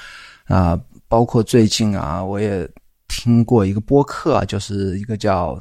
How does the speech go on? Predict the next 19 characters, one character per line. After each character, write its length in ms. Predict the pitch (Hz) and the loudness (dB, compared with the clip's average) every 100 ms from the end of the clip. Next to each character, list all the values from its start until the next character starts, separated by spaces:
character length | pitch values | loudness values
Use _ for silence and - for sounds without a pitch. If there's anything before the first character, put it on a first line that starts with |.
| - | -8
Daniel 520 | - 135 147 117 76 - - - | -2 0 2 2 0 -8 -14 0
Gross 440 | 120 127 107 - - | 4 6 4 0 -6
的 240 | 98 85 | -4 -4
这 140 | - | -2
样 120 | 95 92 | 0 0
一 40 | |
个， 440 | - 101 92 90 - - - _ _ - | 0 0 2 0 -4 -16 -20 _ _ 0
啊， 480 | 95 92 87 87 - - _ _ _ _ - - - | 2 4 2 0 -6 -20 _ _ _ _ -20 -20 -4
九 180 | - 104 | 2 4
零 160 | 120 | 2
后， 420 | 156 - 240 156 - | 0 2 4 6 4
他 180 | - | -2
也 120 | 117 104 | -2 -2
是 340 | - 104 101 | -4 -2 -2
硅 200 | - 120 | 2 2
谷 160 | 117 104 | 2 -4
的 120 | 92 | -4
一 40 | 101 | -4
个 200 | 104 | -4